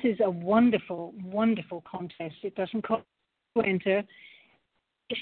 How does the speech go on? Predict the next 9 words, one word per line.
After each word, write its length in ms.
year, 340
I 100
believe 560
the 320
year's 320
contest 520
is 360
January 640
first. 560